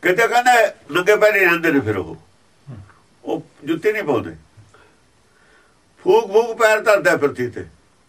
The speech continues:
ਪੈਰ ਜੋ ਜਲਦੇ ਨੇ ਵਿਚਾਰੇ ਦੇ। ਕਹਿੰਦੇ ਨੇ ਪੈਰ ਥੱਲੇ ਆ ਕੇ ਕੋਈ ਕੀੜਾ ਮਰ ਜੂਗਾ, ਕੋਈ ਉਹ ਹੋ ਜੂਗਾ, ਕੋਈ ਉਹ ਹੋ ਜੂਗਾ। ਜਦ ਤੈਂ ਤੁਰਨਾ ਹੈ ਤਾਂ ਕੀੜੇ ਨੇ ਆਉਣਾ ਹੈ, ਜਿਹਨੇ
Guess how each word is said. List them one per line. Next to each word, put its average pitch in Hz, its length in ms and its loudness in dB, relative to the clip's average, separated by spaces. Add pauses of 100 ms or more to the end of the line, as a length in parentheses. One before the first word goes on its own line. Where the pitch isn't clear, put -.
(460)
ਪੈਰ 180 240 2
ਜੋ 233 140 0
ਜਲਦੇ 185 300 4
ਨੇ 131 100 -2
ਵਿਚਾਰੇ 104 280 -4
ਦੇ। 82 140 -14 (1400)
ਕਹਿੰਦੇ 208 280 4
ਨੇ 220 120 2
ਪੈਰ 196 260 2
ਥੱਲੇ 190 220 2
ਆ 190 100 2
ਕੇ 185 160 0
ਕੋਈ 180 180 -2
ਕੀੜਾ 165 340 -2
ਮਰ 160 160 -2
ਜੂਗਾ, 160 400 0
ਕੋਈ 151 200 -4
ਉਹ 156 160 0
ਹੋ 143 120 0
ਜੂਗਾ, 143 360 -2
ਕੋਈ 110 220 -6
ਉਹ 127 180 -4
ਹੋ 117 80 -6
ਜੂਗਾ। 107 380 -12 (3250)
ਜਦ 285 160 2
ਤੈਂ 220 300 0
ਤੁਰਨਾ 214 320 2
ਹੈ 220 120 2
ਤਾਂ 208 100 2
ਕੀੜੇ 202 400 0
ਨੇ 202 100 0
ਆਉਣਾ 175 320 2
ਹੈ, 190 160 2
ਜਿਹਨੇ 170 440 -6